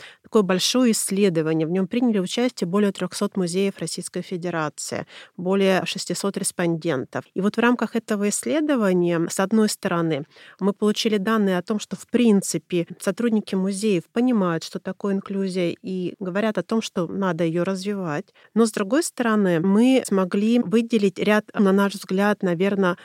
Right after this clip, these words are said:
пока зон роста, над которыми важно работать. И вот эти зоны роста, они, конечно, м, частично углубляют и дополняют исследования, которые проводила Счётная палата в двадцать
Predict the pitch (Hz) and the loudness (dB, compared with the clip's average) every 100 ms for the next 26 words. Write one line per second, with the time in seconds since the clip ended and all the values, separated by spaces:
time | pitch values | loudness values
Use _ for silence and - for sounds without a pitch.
0 | - - - 180 208 190 202 190 220 262 | -20 -16 -8 0 2 4 4 4 2 0
1 | - 208 175 190 185 180 170 220 208 190 | 2 2 4 2 0 -2 0 2 4 4
2 | - 180 196 202 185 190 202 180 151 - | 2 0 0 2 0 0 -2 -2 -4 -4
3 | 131 _ - 202 233 233 214 226 208 202 | -8 _ -2 0 0 0 4 6 6 4
4 | 226 330 - 180 202 - 202 247 - 208 | 4 2 2 2 2 4 4 4 2 2
5 | 190 190 185 - - 277 - 214 190 185 | 2 2 0 -2 -4 -2 0 2 2 2
6 | 196 190 226 233 226 170 185 196 202 208 | 0 2 4 4 2 -4 0 2 4 4
7 | 190 185 - 214 190 185 175 175 180 190 | 2 -2 -4 -2 0 0 0 0 -4 -4
8 | 180 196 190 190 180 175 - 190 185 175 | -6 -4 -4 -2 -2 -4 -4 -4 -2 -2
9 | - 180 269 320 214 185 | -2 0 0 -2 -2 -2